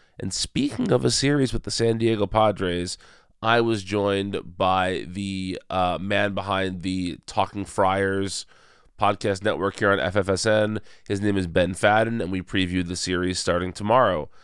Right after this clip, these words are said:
So enjoy that. Go to home run applesauce dot, uh, home run applesauce dot com, yeah, for our Patreon and more.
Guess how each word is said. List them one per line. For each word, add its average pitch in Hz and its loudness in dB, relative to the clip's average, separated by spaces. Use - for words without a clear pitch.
So 104 0
enjoy 104 4
that. 110 4
Go 101 -2
to 92 0
home 95 -4
run 92 0
applesauce 92 -4
dot, 90 -8
uh, 95 -2
home 107 -4
run 110 4
applesauce 101 -2
dot 98 -2
com, 117 0
yeah, 117 2
for 107 4
our 92 4
Patreon 101 4
and 95 2
more. 117 6